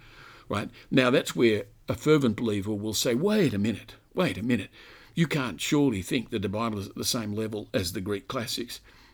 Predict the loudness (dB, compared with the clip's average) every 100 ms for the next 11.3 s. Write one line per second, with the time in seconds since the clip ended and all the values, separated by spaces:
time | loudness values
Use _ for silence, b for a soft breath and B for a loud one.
0 | 0 4 4 2 0 0 0 -2 0 4
1 | 4 4 0 0 -4 -4 -2 -2 -2 -4
2 | -4 -4 -2 -4 -2 -4 -4 -6 -8 -8
3 | -10 -6 -6 -8 -8 -6 -6 -6 -12 -10
4 | -4 -2 -2 B B B 6 6 4 2
5 | 2 2 4 0 0 -6 -6 -4 -4 -4
6 | -6 -8 -8 -6 -6 -6 -6 -4 -6 -6
7 | -8 -6 0 2 4 2 -4 -8 -8 -8
8 | -12 -10 -10 -10 -12 B B B B B
9 | -2 2 4 4 4 0 -4 -4 -4 -6
10 | -2 -2 0 -2 0 0 0 -4 -4 -2
11 | 0 0 -2